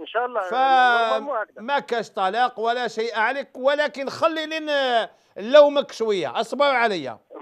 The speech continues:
Speaker 1: ما كاش مشكل، ما كاش مشكل.
Speaker 2: أولًا، آه، راني زعفان عليك على كي ضربتها.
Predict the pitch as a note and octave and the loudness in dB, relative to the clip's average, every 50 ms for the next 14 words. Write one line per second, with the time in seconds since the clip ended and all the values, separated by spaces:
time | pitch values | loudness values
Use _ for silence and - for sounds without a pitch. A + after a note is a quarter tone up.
0 | - _ - G3 G#3 G#3 _ A#3 A#3 G#3+ - - A4+ G4 - - - F#4 D#4 D4 | -12 _ -4 -4 -4 -4 _ -8 -8 -8 -8 -10 -10 -10 -10 -8 -8 -8 -6 -6
1 | D4+ D#4 - F#3 E3 - E3 - - G3+ A#3 C4 C4+ C#4 C#4 C#4 C#4 D4 C#4+ C4+ | -8 -6 -4 -6 -8 -8 -12 -10 -2 2 4 6 8 8 6 8 6 4 4 4
2 | C4+ C4+ C4 B3+ B3+ B3 A#3+ A#3 A#3 B3 B3 C4 B3 A#3+ F#3+ D3+ A3 G#3 G3+ F3+ | 0 0 2 2 4 4 4 4 4 4 2 2 -2 -4 -2 -2 -2 -2 0 0
3 | B3+ C4 B3 A#3 G#3+ G#3+ A#3 B3+ B3+ B3+ - A3 G#3+ A3 A3+ A3+ A3 A3 G#3+ G#3+ | -2 -2 0 0 -2 -2 -2 -2 -4 -2 -2 -2 0 2 2 2 2 4 2 2
4 | G#3 G3+ G3 F#3+ F#3 - G#3+ A3 F3+ F#3 F#3+ F#3 D3 _ D#3 D3 D3+ E3 E3 _ | 4 4 4 2 0 0 -2 -2 0 0 -2 -2 -4 _ -4 -2 -2 -4 -4 _